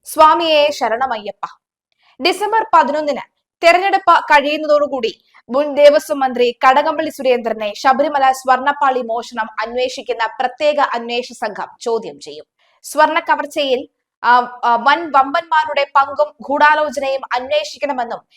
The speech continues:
ഹൈക്കോടതി നിർദ്ദേശിച്ചിട്ടുള്ള സാഹചര്യത്തിലാണ് മുൻ മന്ത്രിയെ ചോദ്യം ചെയ്യാൻ അന്വേഷണ സംഘം ആലോചിക്കുന്നത്. കേസിൽ കടകംപള്ളിയെ ഒഴിവാക്കിയാൽ ഹൈക്കോടതിയിൽ ചോദ്യം ഉയരാൻ സാധ്യതയുള്ള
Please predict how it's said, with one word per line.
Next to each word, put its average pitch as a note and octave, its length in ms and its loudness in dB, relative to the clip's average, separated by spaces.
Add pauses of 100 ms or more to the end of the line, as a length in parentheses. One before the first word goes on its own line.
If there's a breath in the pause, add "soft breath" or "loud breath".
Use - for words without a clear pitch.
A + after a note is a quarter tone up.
(200 soft breath)
ഹൈക്കോടതി C#4 600 0
നിർദ്ദേശിച്ചിട്ടുള്ള C4+ 760 -4 (240)
സാഹചര്യത്തിലാണ് C4 760 -2 (340 soft breath)
മുൻ E4 200 0
മന്ത്രിയെ B3+ 400 0
ചോദ്യം C#4 440 -2
ചെയ്യാൻ B3 320 0 (120)
അന്വേഷണ C#4 420 -2
സംഘം A3+ 340 -4 (180)
ആലോചിക്കുന്നത്. G#3+ 640 -2 (520)
കേസിൽ F#4+ 400 0 (120)
കടകംപള്ളിയെ F4 640 2
ഒഴിവാക്കിയാൽ D4 640 0 (140)
ഹൈക്കോടതിയിൽ D4+ 680 2
ചോദ്യം D#4 460 2
ഉയരാൻ C4 300 2 (100)
സാധ്യതയുള്ള C#4 760 2